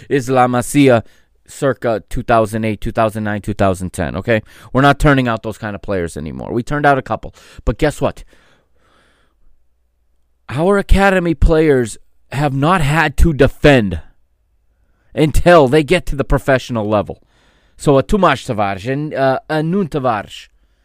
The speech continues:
okay? These players are not ready to, to defend professional players because they never have to defend. Benfica's youth teams, all the way through,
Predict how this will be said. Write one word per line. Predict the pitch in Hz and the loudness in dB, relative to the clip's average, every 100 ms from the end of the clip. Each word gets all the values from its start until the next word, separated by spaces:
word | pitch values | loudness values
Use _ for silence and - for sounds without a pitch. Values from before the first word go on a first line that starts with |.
| _ _ - | _ _ -14
okay? | 107 135 127 - _ _ _ _ _ _ | -8 -4 -6 -8 _ _ _ _ _ _
These | 143 185 - | -6 -6 -4
players | - 180 180 147 110 - - _ _ _ - | 0 2 4 4 2 -6 -20 _ _ _ -4
are | 156 | -2
not | 156 143 | 0 0
ready | 143 175 160 139 | 0 2 2 0
to, | - 156 139 | 0 2 2
to | - 151 | 0 -4
defend | 135 - - 202 208 165 - - | -4 -6 -4 0 0 -2 -12 -10
professional | 160 143 139 143 143 131 | -8 -4 -4 -4 -8 -6
players | - 208 196 123 | 0 2 2 -2
because | 131 147 - - _ - | -6 -6 -6 -20 _ -2
they | 151 156 - _ _ _ _ _ - | 0 0 -4 _ _ _ _ _ -12
never | 120 127 143 165 | -4 -2 -2 -4
have | 101 92 | -6 -12
to | - | -12
defend. | 139 143 196 135 - _ | -10 -4 -4 -4 -10 _
Benfica's | - 120 170 196 143 | -10 -10 -6 -6 -4
youth | 143 135 - | -2 -2 -4
teams, | 123 107 110 - _ | -10 -10 -12 -18 _
all | 139 175 185 | -4 -2 0
the | |
way | 170 151 | 0 0
through, | - 123 113 | -2 -6 -4